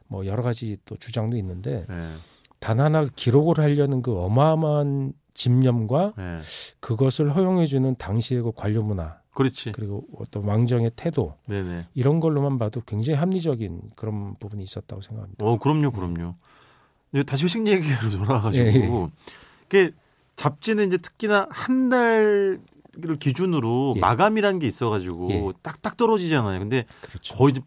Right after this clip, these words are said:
Speaker 2: 모든 일은 마찬가지겠습니다만 진짜 파김치가 되잖아요. 마감을 이제 한번 하고 나면.
Speaker 1: 네.
Speaker 2: 그런 얘기 있잖아요. 마감하면 오 년씩 늙는다고, 진짜.
Speaker 1: 그렇죠. 음.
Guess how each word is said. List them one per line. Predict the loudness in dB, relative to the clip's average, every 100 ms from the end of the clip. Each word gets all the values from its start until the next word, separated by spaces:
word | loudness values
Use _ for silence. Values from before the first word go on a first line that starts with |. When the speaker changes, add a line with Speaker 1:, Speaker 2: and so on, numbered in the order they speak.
| _ _
Speaker 2:
모든 | -6 -2 0 2
일은 | 4 2
마찬가지겠습니다만 | 2 0 2 0 0 -2 -2 -2
진짜 | -4 -4 -6 -4
파김치가 | -4 0 2 2 0 0
되잖아요. | 0 0 -4 -6
마감을 | -6 -4 -2 -4 -6 -6
이제 |
한번 | -6 -4 -4
하고 | -4
나면. | -4 -4 -4 -4 -6
Speaker 1:
네. | -8 -12 -20 -20
Speaker 2:
그런 | -4 0
얘기 | 0
있잖아요. | 0 2
마감하면 | 2 4 2 0 -2 2
오 | 4
년씩 | 4 2
늙는다고, | 0 0 2 0 -4
진짜. | -10 -12 -10 -8
Speaker 1:
그렇죠. | -8 -8 -8 -8
음. | -12